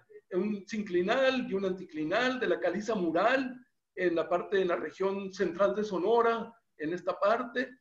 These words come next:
pero tiene una deformación todavía más fuerte, y esta, este es el grupo Bisbee deformado, eh, que depositó al conglomerado, o la formación Cocóspera, perdón,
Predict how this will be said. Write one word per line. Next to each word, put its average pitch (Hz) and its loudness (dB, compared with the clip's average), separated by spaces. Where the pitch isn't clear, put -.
pero 196 4
tiene 254 0
una 269 4
deformación 208 2
todavía 220 6
más 214 0
fuerte, 233 4
y 220 -4
esta, 240 4
este 208 2
es 233 -2
el 226 0
grupo 220 0
Bisbee 214 0
deformado, 202 2
eh, 165 0
que 208 8
depositó 190 4
al 202 6
conglomerado, 185 4
o 196 4
la 175 4
formación 175 -2
Cocóspera, 208 -2
perdón, 190 -2